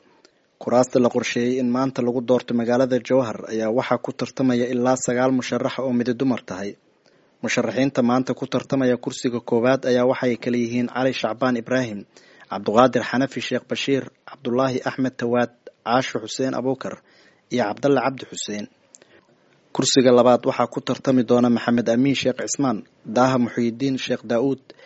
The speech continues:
Axmed Maxamed Cali Afcadde iyo Yuusuf Macalin Xasan Filadheere. Dhinaca kale, laba musharax oo qayb ka ah musharaxiin ku tartami lahaa kursiga sumadiisu tahay eber toddoba aqalka sare Hirshabelle ku matala ayaa gebi ahaan doorashada iyo magaalada Jowhar isaga tegay,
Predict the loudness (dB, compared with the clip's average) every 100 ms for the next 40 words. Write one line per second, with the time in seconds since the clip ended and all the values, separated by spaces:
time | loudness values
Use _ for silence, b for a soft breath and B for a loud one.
0 | b b -2 0 2 2 0 0 4 4
1 | 2 0 0 0 -4 -6 -8 -12 -14 b
2 | b b -6 -2 0 0 -4 -6 -4 -2
3 | 0 -2 -2 -4 -2 -2 -4 -10 0 2
4 | 2 -2 -6 -8 _ _ _ B B _
5 | _ _ 2 2 4 0 0 0 0 0
6 | -2 -2 0 0 0 -2 2 0 2 0
7 | 0 -4 -6 -6 -6 0 0 0 -2 -4
8 | -4 0 2 2 2 0 -2 -8 -4 0
9 | 0 0 -2 -2 -4 -6 -4 -2 0 0
10 | 0 -2 -2 2 2 2 0 -4 -4 -4
11 | 0 0 -2 -4 0 2 2 0 -4 -2
12 | -4 -4 -6 B B B B 2 4 2
13 | 2 2 2 2 0 0 0 2 2 2
14 | 4 2 2 0 0 0 0 -2 -2 -2
15 | -2 -6 -6